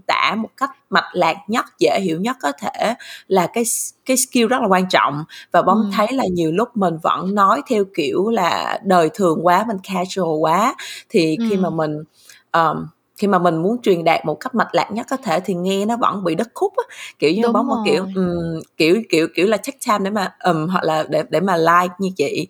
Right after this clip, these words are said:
Speaker 2: Ừ.
Speaker 1: Ờm, yeah. Và ngoài ra thì Bóng thấy có một số từ nhất định vẫn, vẫn, Bóng vẫn chưa phát âm đủ chuẩn. Thì
Speaker 2: Ừ.
Speaker 1: một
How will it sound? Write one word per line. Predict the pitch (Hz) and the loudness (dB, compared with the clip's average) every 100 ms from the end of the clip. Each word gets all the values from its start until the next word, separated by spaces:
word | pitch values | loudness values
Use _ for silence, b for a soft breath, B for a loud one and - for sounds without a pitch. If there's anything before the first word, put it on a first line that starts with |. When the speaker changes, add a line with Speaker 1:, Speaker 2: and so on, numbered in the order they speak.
| B 202 | B -6
Speaker 2:
Ừ. | 214 202 | -2 2
Speaker 1:
Ờm, | 160 156 156 165 - 190 | 2 0 -4 -8 -8 0
yeah. | 180 170 B B _ | 2 0 B B _
Và | 185 170 | 2 2
ngoài | 170 165 | 2 2
ra | 190 | 2
thì | 196 | 2
Bóng | 185 214 | 2 0
thấy | 269 | -4
có | 269 269 | -4 0
một | 214 170 _ _ | 0 -2 _ _
số | - 233 254 | -2 -2 0
từ | 214 | 0
nhất | 175 226 | 0 0
định | 202 147 156 | 0 0 0
vẫn, | 196 247 - - | 0 0 -8 -4
vẫn, | 175 139 226 233 _ - | -2 -2 -6 -12 _ 0
Bóng | 233 262 | 0 2
vẫn | 208 196 | -2 0
chưa | 202 | -2
phát | 247 - | -2 -4
âm | 208 190 | -2 0
đủ | 170 - | 0 2
chuẩn. | - - 226 - B B B _ | 2 2 -4 -4 B B B _
Thì | 196 170 | 4 6
Speaker 2:
Ừ. | 170 | 6
Speaker 1:
một | 165 | 2